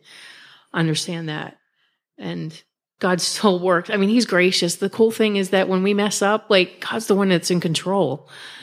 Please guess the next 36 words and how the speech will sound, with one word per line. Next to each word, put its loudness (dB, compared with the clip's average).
Like, 0
he's -2
got 4
our, 2
our 0
kids' 0
hit -2
hearts 2
in 0
his 0
hand. 0
And 0
even 0
when 2
we 4
blow 4
it 2
and 0
we 0
fail, 4
which 0
we -2
do, 0
and, -4
like, -6
we're 2
still 2
parents 0
and 2
we're 0
still, 0
um, 0
messing 2
up 0
and 2
learning, -2